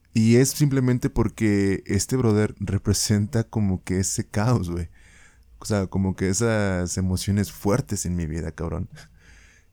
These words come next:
Este, y no es que sea mala persona, no, no, no, pues para nada. O sea, a ver, este vato es fuente de esas emociones. Mis peores y mejores experiencias han sido con este, con este vato.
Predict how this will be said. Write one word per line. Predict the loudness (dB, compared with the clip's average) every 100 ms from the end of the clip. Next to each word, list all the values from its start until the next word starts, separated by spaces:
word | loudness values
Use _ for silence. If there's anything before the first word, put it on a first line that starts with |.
| -4
Este, | -2 -2 -4 -2 -2 0
y | 0
no | 0
es | 2
que | 0
sea | 2
mala | 2 0 -2
persona, | -2 -2 0
no, | 0
no, | 0
no, | 0 -2 -4
pues | -10
para | -8 -4 -2
nada. | -2 -4 -12 _ -8
O | -4
sea, | -2 0
a |
ver, | 0 -2 -2
este | -2 0 2
vato | 2 2 0
es | 0
fuente | 0 2 2 2 0 -4 -12
de | -6
esas | -4 0
emociones. | 0 0 -2 -4 -6 -12 -20 -20 -20 -20 0
Mis | 4 4 4
peores | 2 4 4 2 -2 -6
y | -2
mejores | -2 -2 -2 -2 -4
experiencias | -2 0 0 0 -4 -6 -6
han | -4
sido | -4 -6
con | -4 -4
este, | -4 -6 -6
con | -8 -8
este | -8 -4
vato. | -4 -6